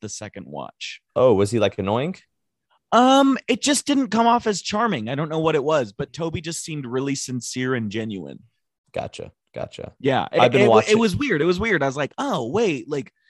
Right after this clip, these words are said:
Speaker 1: I still think that Andrew's probably the best, and I think the reason he's the best is because it was the biggest surprise. Uh, we're gonna talk about a little theme of expect disappointment, and you'll never be disappointed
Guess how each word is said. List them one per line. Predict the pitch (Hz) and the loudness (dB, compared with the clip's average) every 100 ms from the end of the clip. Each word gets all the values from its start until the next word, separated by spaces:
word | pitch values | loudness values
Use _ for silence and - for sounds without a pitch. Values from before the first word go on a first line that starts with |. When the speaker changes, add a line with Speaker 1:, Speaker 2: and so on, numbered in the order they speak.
| _ - | _ -4
Speaker 1:
I | |
still | 196 - 277 | -4 0 -2
think | - 196 185 | -2 -6 -4
that | 151 | -6
Andrew's | 139 143 143 131 | -4 -6 -4 -6
probably | - 127 127 135 | -2 -2 0 -2
the | 123 | -4
best, | 107 123 123 - _ - | -6 -8 -10 -12 _ -10
and | 151 | -6
I | 151 | -6
think | - 202 196 | -6 -10 -4
the | |
reason | 160 143 160 | -2 -2 -2
he's | 147 135 | -2 -2
the | 117 | -6
best | 98 110 110 123 - | -8 -8 -6 -6 -8
is | 123 | -6
because | - 104 123 117 107 | -4 -6 -6 -6 -6
it | 123 | -8
was | 113 101 | -8 -10
the | 104 | -10
biggest | 110 98 104 | -8 -8 -8
surprise. | - - - 101 98 110 135 139 - - _ | -10 -4 -2 0 0 0 -2 -6 -16 -20 _
Uh, | - 156 147 | 0 4 4
we're | 175 | 4
gonna | 208 | 2
talk | 220 240 | 2 2
about | 190 185 | 4 2
a | |
little | 160 202 | 4 0
theme | - 196 202 175 156 | 0 -8 -4 -4 -4
of | 143 131 123 - | -2 -2 -2 -4
expect | - - 180 - | -12 -4 -4 -4
disappointment, | 156 147 175 160 127 | -10 -6 -4 -2 -4
and | 123 | -2
you'll | 127 | 0
never | 135 117 | 0 -2
be | 113 | -6
disappointed | 110 - - 139 127 98 107 | -8 -14 -10 -6 -4 -6 -8